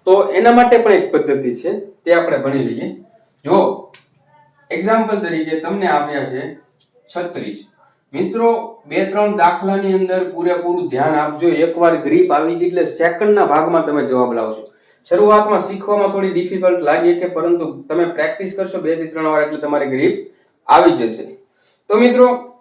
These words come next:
છત્રીસ નો વર્ગ કરવો છે, તો એમાં તમે શું કરશો? એના માટે ટોટલ ત્રણ સ્ટેપ આવશે. ટોટલ ત્રણ સ્ટેપ આવશે.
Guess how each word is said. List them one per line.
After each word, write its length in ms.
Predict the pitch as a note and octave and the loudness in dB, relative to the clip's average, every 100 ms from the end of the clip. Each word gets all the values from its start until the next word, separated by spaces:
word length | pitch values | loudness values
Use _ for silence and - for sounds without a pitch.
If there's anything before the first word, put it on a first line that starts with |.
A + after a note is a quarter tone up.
| - | -6
છત્રીસ 400 | A3+ C4+ C4+ C#4 | -6 -4 -4 0
નો 120 | A#3+ | 2
વર્ગ 260 | E3+ F#3+ E3+ | 4 4 2
કરવો 260 | D#3+ - - | -2 -4 -6
છે, 220 | - - _ - | -8 -16 _ -6
તો 120 | G3 | -2
એમાં 300 | F#3+ A3+ A#3+ | 0 4 4
તમે 160 | B3 A#3 | 4 -2
શું 260 | A#3+ A#3+ | -2 -2
કરશો? 380 | - - - - _ _ _ - | -2 -8 -12 -20 _ _ _ -8
એના 140 | F3+ A3 | -2 2
માટે 220 | A3+ A3+ | 2 0
ટોટલ 460 | A3 A3 A#3 A3+ | -2 -2 -2 -4
ત્રણ 240 | - A3+ - | -2 -2 0
સ્ટેપ 340 | - - - | -2 -6 -8
આવશે. 300 | - - - - _ _ _ | -8 -10 -16 -20 _ _ _
ટોટલ 560 | D3+ E3 - F3+ F#3+ - - _ _ _ _ | -8 -6 -6 -8 -8 -10 -20 _ _ _ _
ત્રણ 260 | - F3+ D#3 | -2 -2 -2
સ્ટેપ 540 | - B2 B2 - - | -6 -8 -8 -10 -16
આવશે. 380 | - G#2 G#2 | -16 -16 -16